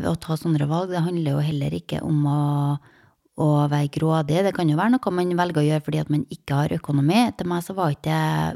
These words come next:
var ikke det som var stillingen da, at jeg had-, jeg hadde økonomi. Det var ikke det det dreide seg om. Det var egentlig det kjøpepresset og fokuset på det, alt det materialistiske, i stedet for fokus på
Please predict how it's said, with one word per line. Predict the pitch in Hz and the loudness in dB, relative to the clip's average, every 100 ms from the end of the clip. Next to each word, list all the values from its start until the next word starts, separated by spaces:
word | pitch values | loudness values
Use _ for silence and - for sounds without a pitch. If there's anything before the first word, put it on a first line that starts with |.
| - | -2
var | 160 147 | -2 -2
ikke | - | -2
det | 156 156 | -4 -4
som | 190 | -4
var | 202 | -4
stillingen | - 214 180 165 | -4 -4 -2 -2
da, | 160 180 185 | -2 -4 -4
at | 170 | -4
jeg | 175 | -4
had-, | - - | -6 -6
jeg | 160 165 | -2 -2
hadde | 190 262 | 0 -2
økonomi. | - 180 175 185 - _ _ _ _ _ _ _ _ - | -2 -2 -2 -2 -6 _ _ _ _ _ _ _ _ -6
Det | 180 | 2
var | 170 | 2
ikke | 147 165 | 2 0
det | 165 | 0
det | 165 | 2
dreide | 175 147 - | 2 2 0
seg | 160 | 0
om. | 214 196 | 2 0
Det | |
var | 165 170 | 0 0
egentlig | 175 160 147 | -2 -2 0
det | 151 156 - | 0 0 -2
kjøpepresset | 196 160 - 151 - - 156 170 185 | -4 -4 -4 -6 -6 -4 -2 0 -2
og | - 165 160 | -2 0 -2
fokuset | - 180 156 143 - 139 - | -4 -8 -4 -6 -4 -4 -4
på | 156 | -2
det, | 160 - | -2 -2
alt | 160 - | -4 -2
det | |
materialistiske, | 160 156 165 165 - - 143 - 160 208 208 - - _ - | -4 -4 -4 -4 -6 -8 -8 -4 -2 -2 -4 -20 -20 _ -12
i | 175 | -6
stedet | 170 147 143 143 | -2 0 -2 -2
for | 160 160 | -2 -2
fokus | 170 151 139 - | -4 -4 -4 -6
på | - 151 | -4 0